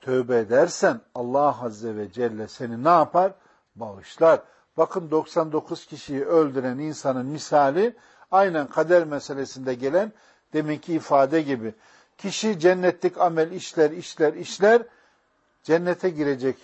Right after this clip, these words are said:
bir adım kalır, yazı öne gelir de yüzüstü cehenneme düşer diyor. Kişi cehennemlik amel işler, işler, işler, tam cehenneme girecek, yazı öne gelir de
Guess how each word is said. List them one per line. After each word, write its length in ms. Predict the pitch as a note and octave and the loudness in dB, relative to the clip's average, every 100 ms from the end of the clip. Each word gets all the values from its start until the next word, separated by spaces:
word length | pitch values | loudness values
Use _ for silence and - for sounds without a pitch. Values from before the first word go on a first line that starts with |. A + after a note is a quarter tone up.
| _ - | _ 2
bir 100 | F3 | 6
adım 300 | D3+ B2+ B2 | 6 4 -4
kalır, 580 | - C#3 B2+ E3+ F3+ _ A2+ | -8 -6 -2 -4 -4 _ -4
yazı 380 | B2+ C3 A#2+ | 2 2 2
öne 280 | C3 B2 A#2+ | -6 -6 -6
gelir 480 | G2+ A2 A2+ D3+ D3+ | -6 -8 -4 -4 0
de 300 | E3+ E3+ E3+ _ _ _ - | 2 2 0 _ _ _ -10
yüzüstü 640 | C3+ A#2+ A#2 - D3+ D3+ - _ | -6 -6 -8 -8 -6 -6 -10 _
cehenneme 580 | C#3 A#2 G#2 G2+ A#2+ A#2 | -12 -12 -12 -12 -10 -10
düşer 360 | G2+ - F#2+ E2 F2 | -12 -18 -20 -20 -20
diyor. 120 | D#2+ _ _ - _ _ | -20 _ _ -20 _ _
Kişi 340 | F#3+ - A3+ | -6 0 4
cehennemlik 640 | F#3 G#3 G#3+ G#3+ G3+ F#3+ G3+ | 6 6 6 4 2 2 2
amel 320 | G3 F#3 F3+ | 4 4 2
işler, 420 | G3+ - - F3 | -4 -6 0 0
işler, 400 | F#3+ - F#3+ E3+ | 0 -4 0 0
işler, 480 | F3 - F#3+ A3 A3 - _ _ | -2 -6 2 4 2 -2 _ _
tam 260 | C#4 C#4+ G3 | 4 4 4
cehenneme 580 | G#3 G3+ F#3+ F#3+ F3 | 6 6 4 0 0
girecek, 520 | D3+ D#3 D3+ D#3+ G#3+ - _ _ _ - | 0 0 2 4 2 0 _ _ _ 0
yazı 400 | D3+ F3 F#3 G#3 | 4 4 4 0
öne 280 | E3+ D#3 C3+ | 0 -2 -4
gelir 460 | B2+ B2 D#3 E3+ | -6 -6 -6 0
de 260 | G3+ A3 | 2 2